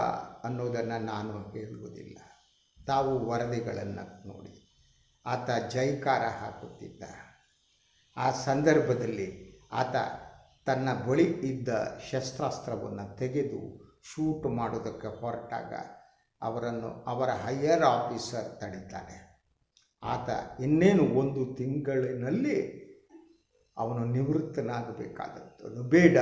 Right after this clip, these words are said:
ಬೇಡ, ನಿಲ್ಲು" ಅಂತಾನೆ. ಆದರೆ ಆತ ನಿಲ್ಲುವುದಿಲ್ಲ. ತನ್ನ ಮೇಲಾಧಿಕಾರಿಯನ್ನೇ ಹೊಡೆದು ಹಾಕ್ತಾನೆ.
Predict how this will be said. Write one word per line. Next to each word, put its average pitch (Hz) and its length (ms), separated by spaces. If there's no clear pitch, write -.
ಬೇಡ, 131 280
ನಿಲ್ಲು" 110 600
ಅಂತಾನೆ. - 680
ಆದರೆ 104 280
ಆತ 101 240
ನಿಲ್ಲುವುದಿಲ್ಲ. - 680
ತನ್ನ 151 260
ಮೇಲಾಧಿಕಾರಿಯನ್ನೇ 143 1400
ಹೊಡೆದು 104 340
ಹಾಕ್ತಾನೆ. - 840